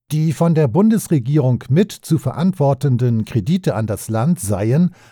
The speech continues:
ein Milliardengrab für deutsche und europäische Steuergelder, sagte Wagenknecht. Griechenland sei mit diesen Krediten nicht gerettet worden,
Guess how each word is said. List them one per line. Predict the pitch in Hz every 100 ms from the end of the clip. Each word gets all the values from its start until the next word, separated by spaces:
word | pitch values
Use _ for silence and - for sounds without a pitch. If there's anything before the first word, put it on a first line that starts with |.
| -
ein | 123 127 165
Milliardengrab | 113 95 113 127 147 160 135 139 147 -
für | 101
deutsche | 78 110 113 - 120
und | 135 139 -
europäische | 104 98 117 92 82 - 127
Steuergelder, | - - 127 90 80 87 85 80 78 _ -
sagte | 127 95 - 92 95
Wagenknecht. | 123 92 73 - 71 - - _ _ _ _ _ -
Griechenland | 131 160 147 180 170 180
sei | - 135 135
mit | 123 90
diesen | 156 165 127
Krediten | - 113 147 - 110
nicht | 143 - -
gerettet | 87 98 131 120 -
worden, | 113 117 120 120